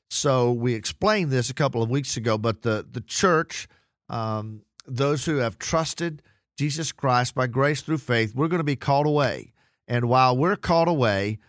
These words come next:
uh, this will signify, uh, the end of the church age and will begin what is known as a seven-year period, the tribulation. But in Revelation chapter four,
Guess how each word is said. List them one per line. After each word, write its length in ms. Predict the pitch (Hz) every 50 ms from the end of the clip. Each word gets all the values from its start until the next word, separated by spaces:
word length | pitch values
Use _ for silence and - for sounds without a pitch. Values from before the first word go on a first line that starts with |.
| _ _ _ _
uh, 160 | - 127 113 113
this 300 | 117 135 160 147 - -
will 500 | 139 139 135 127 123 117 113 113 - -
signify, 1040 | - - - - 196 196 156 147 143 131 110 - 143 127 123 120 117 110 110 113 117 107 - _ _ _ _ _
uh, 280 | - 127 120 117 117 113
the 320 | 107 120 113 95 139 151
end 240 | 170 175 175 156 143
of 440 | 135 123 120 117 110 104 101 _ _ _ _ _ _ _ _ _ _ _ _ _ _ _ _ _ _ _ _
the 160 | - 110 101 117
church 440 | 92 - - 185 190 175 - - -
age 460 | 127 120 117 117 117 120 120 113 -
and 240 | - 123 123 120 117
will 240 | 117 117 113 113 107 - _ _ _ _ _
begin 760 | 123 127 120 113 117 113 143 170 170 151 131 123 120 123 123 -
what 400 | - 117 127 123 127 123 120 -
is 320 | - 123 123 123 117 107 113
known 260 | 123 131 131 127 123
as 420 | 123 117 113 113 113 110 107 101 -
a 100 | - 107
seven-year 540 | - - - 143 139 135 139 135 127 123 113
period, 520 | - - 147 147 139 127 120 117 113 98 - _ _ _ _ _ _
the 100 | - 110
tribulation. 880 | 110 - - 127 123 120 117 110 117 123 123 101 - - 98 82 78 85 _ _ _ _ _ _ -
But 160 | 135 139 127
in 100 | 123 123
Revelation 600 | 131 156 196 214 240 240 233 226 208 - 190 165
chapter 400 | - - 170 147 139 - 139 120
four, 480 | - - 156 135 120 104 85 67 -